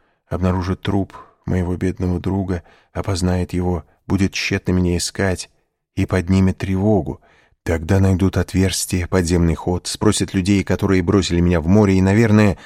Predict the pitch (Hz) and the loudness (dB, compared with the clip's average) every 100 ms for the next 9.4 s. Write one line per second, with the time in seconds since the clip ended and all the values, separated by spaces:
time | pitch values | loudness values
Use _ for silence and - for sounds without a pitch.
0 | - - - 110 107 107 101 104 101 123 | -20 -8 -4 -4 -2 0 2 2 0 -2
1 | 92 - _ _ _ _ 123 123 - 113 | -2 -6 _ _ _ _ 2 2 2 -2
2 | 98 104 113 123 - 101 107 107 104 120 | 2 2 2 0 0 0 0 0 2 4
3 | 110 104 - 101 120 113 107 101 - 117 | 4 4 2 0 2 2 2 2 0 -4
4 | - 107 110 - 107 104 135 117 98 - | -2 -4 -4 -2 0 4 6 6 4 0
5 | - _ 80 95 98 - 110 - 101 95 | -20 _ -2 2 2 0 -2 0 2 2
6 | 92 101 - 135 101 101 117 104 80 - | 0 -2 2 2 4 2 0 -2 -4 -10
7 | _ _ _ _ _ _ - 110 104 101 | _ _ _ _ _ _ -6 -4 -2 2
8 | 104 101 107 107 98 95 - 101 98 101 | 4 4 4 2 -2 -4 -2 -2 -2 -2
9 | - 123 90 | -2 -2 -2